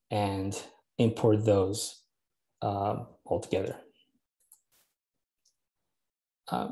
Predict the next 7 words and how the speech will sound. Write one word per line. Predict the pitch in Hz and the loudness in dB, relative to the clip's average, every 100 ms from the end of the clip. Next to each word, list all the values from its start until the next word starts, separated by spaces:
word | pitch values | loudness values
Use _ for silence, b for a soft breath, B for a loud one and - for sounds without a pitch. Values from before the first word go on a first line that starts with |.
| - - | -2 4
in | 147 | 6
addition | 135 170 - 175 165 160 | 8 6 6 6 6 4
to, | - 139 127 120 120 - | 4 8 8 8 4 2
um, | 117 110 110 120 139 156 _ _ _ _ _ _ - 143 | 2 4 0 -2 -8 -14 _ _ _ _ _ _ -8 2
being | 143 135 | 2 4
able | 123 120 127 110 | 4 6 4 4
to | - 123 107 107 | 2 4 6 4